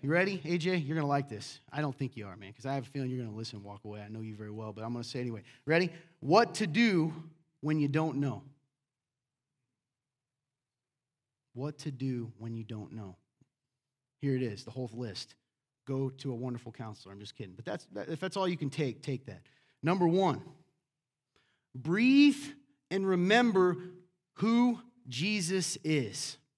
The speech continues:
Breathe. You ain't breathing, buddy. Breathe. What does breathe mean? My code word for myself, slow down. I'm a passionate guy.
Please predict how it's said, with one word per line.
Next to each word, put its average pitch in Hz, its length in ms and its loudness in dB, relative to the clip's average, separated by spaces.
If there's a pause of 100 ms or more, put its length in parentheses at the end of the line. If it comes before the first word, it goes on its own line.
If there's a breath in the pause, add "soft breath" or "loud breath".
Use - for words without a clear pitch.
(1000)
Breathe. 151 440 0 (760)
You 123 120 -6
ain't 113 120 -6
breathing, 104 320 -14
buddy. - 180 -20 (280)
Breathe. 156 360 2 (520 soft breath)
What 175 80 0
does 165 100 0
breathe 170 300 0
mean? 135 280 0 (120)
My 175 240 4
code 190 320 2
word 185 180 2
for 156 100 -6
myself, 175 560 -2 (260)
slow 143 320 -6
down. 113 240 -6 (1200)
I'm 135 140 -6
a 135 40 -6
passionate 143 640 -2
guy. 131 360 -6